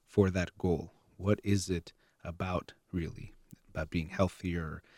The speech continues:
achieving certain things, or living a certain type of life? And then make sure that that's the priority, that you're not just focused on, uh, the goal and that's the only thing that matters. And so don't give up on the goal if you've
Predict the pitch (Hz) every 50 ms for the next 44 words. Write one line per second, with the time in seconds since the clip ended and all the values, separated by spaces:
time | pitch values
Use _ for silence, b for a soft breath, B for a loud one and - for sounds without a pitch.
0 | b b b b - - - - - - - 107 98 87 87 85 - - - 92
1 | - 82 - - - 95 90 87 85 82 80 78 80 80 85 92 92 98 98 90
2 | 85 82 - - 101 78 80 - - 92 90 - 78 78 87 101 104 95 90 110
3 | - - b b b b b b b - 98 95 98 95 95 95 98 101 101 -
4 | - - 110 92 90 85 - - 107 113 117 - - - - - - - - -
5 | 90 - - - 87 90 90 95 104 110 120 139 139 127 104 76 80 85 87 90
6 | 85 - - 90 82 - - - 101 98 - - 90 - - - - 87 85 82
7 | 85 85 b b b b b b b b _ _ - 80 78 76 76 - - -
8 | 78 78 - - 92 101 107 117 123 110 90 80 85 87 - - 101 95 90 -
9 | 87 85 82 85 87 92 104 113 127 131 139 143 143 - - _ _ _ _ _
10 | _ 92 87 - - - - 92 85 87 - - 101 90 104 113 110 - - 98
11 | 101 95 90 87 98 104 113 120 120 113 - - - 92 90 87 87 - -